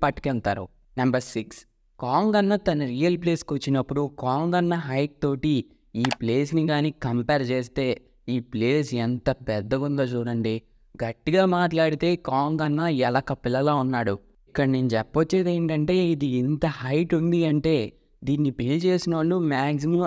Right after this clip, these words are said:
ఇంత హైట్ అయినా ఉంటారు కదా. అంటే కాంగ్ అన్నతో కంపేర్ చేస్తే వాళ్ళు చాలా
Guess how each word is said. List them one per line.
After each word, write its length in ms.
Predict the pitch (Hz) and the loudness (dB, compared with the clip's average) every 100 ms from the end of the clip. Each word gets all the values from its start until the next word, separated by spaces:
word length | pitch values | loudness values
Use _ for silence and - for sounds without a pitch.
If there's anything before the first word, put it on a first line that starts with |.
| - - 143 | -2 -6 -6
ఇంత 180 | 151 156 - | -2 -4 -4
హైట్ 280 | 135 135 170 | -6 -4 -2
అయినా 140 | 165 156 | 0 -2
ఉంటారు 260 | 143 151 127 | -2 -2 -2
కదా. 200 | 117 113 107 - _ _ _ - 117 | -2 -4 -4 -10 _ _ _ -8 -6
అంటే 200 | 123 151 147 110 | -2 -2 -2 -2
కాంగ్ 360 | 110 135 143 156 | 0 0 -2 -2
అన్నతో 240 | 151 160 - | -2 -4 -2
కంపేర్ 340 | 143 143 151 135 | -2 0 0 -2
చేస్తే 280 | 139 - 160 139 - _ - | -6 -2 -2 -2 -8 _ -6
వాళ్ళు 200 | 131 127 127 110 | -4 -2 -6 -2
చాలా 320 | 110 139 | 0 0